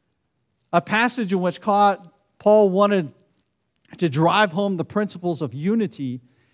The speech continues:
has been used time and time again to tear the church apart.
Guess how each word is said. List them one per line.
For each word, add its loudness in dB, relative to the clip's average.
has 0
been -2
used -2
time -2
and -6
time 0
again -4
to -12
tear -6
the -4
church -10
apart. -8